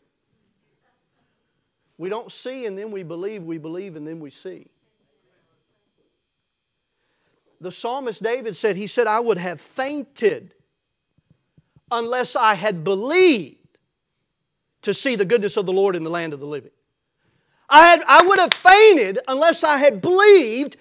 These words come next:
that God was gonna do something good, that I was gonna see the good hand of God in the land of the living. I would have fainted. You ever been there?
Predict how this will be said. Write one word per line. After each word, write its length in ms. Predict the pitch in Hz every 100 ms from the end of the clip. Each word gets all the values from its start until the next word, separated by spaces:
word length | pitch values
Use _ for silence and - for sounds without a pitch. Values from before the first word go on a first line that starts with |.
| _ -
that 200 | 277 226
God 340 | 339 359 359
was 160 | 302 214
gonna 220 | 330 330
do 160 | 339 320
something 400 | - 269 285 254
good, 280 | 302 190 - _ _ _ _ _ _ _ -
that 120 | 269
I 140 | 330
was 180 | 370 349
gonna 200 | 339 277
see 280 | - 370 339
the 120 | 254
good 260 | 190 359 339
hand 340 | 269 330 320
of 140 | 277 190
God 480 | 320 302 185 220 - _ -
in 80 | 277
the 80 |
land 260 | 254 320 320
of 100 | 247
the 60 | 254
living. 220 | 330 -
I 140 | 285
would 160 | 370 370
have 100 | 311
fainted. 680 | - 339 381 370 262 160 _ _ _ _
You 120 | 233 254
ever 120 | 220
been 240 | 254 320
there? 520 | 339 359 381 392 330